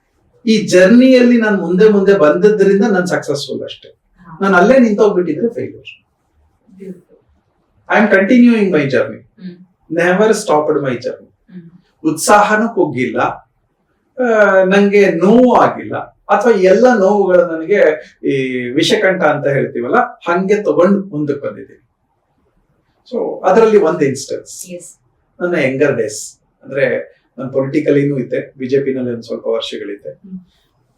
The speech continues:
Speaker 1: ಅಲ್ಲಿ ಒಂದು ಇನ್ಸ್ಟೆನ್ಸ್, ಆ, ಕಾರ್ಪೊರೇಷನ್ ಎಲೆಕ್ಷನ್ ನಡೀತಾ ಇತ್ತು ಬೆಂಗಳೂರಿನಲ್ಲಿ.
Speaker 2: ಓಕೆ.
Speaker 1: ವಿಜಯ್ ಕುಮಾರ್ ಅಂತ ನನ್ನ ಸ್ನೇಹಿತರು,
Speaker 2: ಹ್ಮ್.
Speaker 1: ಅವ್ರು ಜಯನಗರ ಎಂ ಎಲ್ ಎ ಕೂಡ ಆಗಿದ್ರು.
Speaker 2: ಹ್ಮ್.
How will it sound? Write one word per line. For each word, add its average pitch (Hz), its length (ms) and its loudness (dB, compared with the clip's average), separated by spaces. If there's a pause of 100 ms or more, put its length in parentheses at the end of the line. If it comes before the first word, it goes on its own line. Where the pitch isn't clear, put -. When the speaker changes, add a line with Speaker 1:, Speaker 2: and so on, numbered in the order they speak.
(400)
Speaker 1:
ಅಲ್ಲಿ 185 520 0
ಒಂದು 214 320 6
ಇನ್ಸ್ಟೆನ್ಸ್, 143 580 -4 (1600)
ಆ, - 120 -12
ಕಾರ್ಪೊರೇಷನ್ 196 580 -2
ಎಲೆಕ್ಷನ್ 135 380 -6
ನಡೀತಾ 120 300 -6
ಇತ್ತು - 180 -10
ಬೆಂಗಳೂರಿನಲ್ಲಿ. 107 840 -12
Speaker 2:
ಓಕೆ. 151 320 -20 (1000)
Speaker 1:
ವಿಜಯ್ 240 300 2
ಕುಮಾರ್ 175 260 0
ಅಂತ 143 140 -6
ನನ್ನ 147 240 -6
ಸ್ನೇಹಿತರು, - 540 -12
Speaker 2:
ಹ್ಮ್. - 340 -16
Speaker 1:
ಅವ್ರು 175 200 -2
ಜಯನಗರ 175 380 0
ಎಂ - 320 -2
ಎಲ್ 180 100 2
ಎ 175 80 2
ಕೂಡ - 160 -2
ಆಗಿದ್ರು. - 440 -6
Speaker 2:
ಹ್ಮ್. - 260 -20